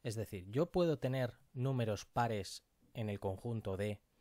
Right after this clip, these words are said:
que además sean menores que cuatro? Pues sí, claro que puedo. Yo miro y digo, a ver, ¿qué números pares tengo? Dos, cuatro y seis. ¿Hay alguno de ellos que sea menor que cuatro? Ojo, no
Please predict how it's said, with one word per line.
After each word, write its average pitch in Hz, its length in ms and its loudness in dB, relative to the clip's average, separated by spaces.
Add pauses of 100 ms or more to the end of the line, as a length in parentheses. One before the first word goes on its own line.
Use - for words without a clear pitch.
(720)
que 131 180 2
además 120 720 2
sean 120 440 0
menores 107 420 0
que 82 140 -12
cuatro? 123 420 -4 (760)
Pues - 220 -12
sí, 107 280 -10 (180)
claro 98 220 -6
que - 120 -14
puedo. 101 340 -6 (920)
Yo 82 160 -8
miro 180 380 2
y 117 100 -2
digo, 104 200 2
a 110 40 6
ver, 101 140 0
¿qué 139 100 0
números 143 260 2
pares 127 240 0
tengo? 87 260 -8
Dos, 104 440 -4
cuatro 185 520 0
y 117 100 -6
seis. 90 440 -4
¿Hay 143 180 4
alguno 170 360 4
de 117 100 4
ellos 107 240 0
que 107 120 -4
sea 113 220 0
menor 110 380 2
que 98 120 -2
cuatro? 104 320 2
Ojo, - 200 -6
no 101 400 -4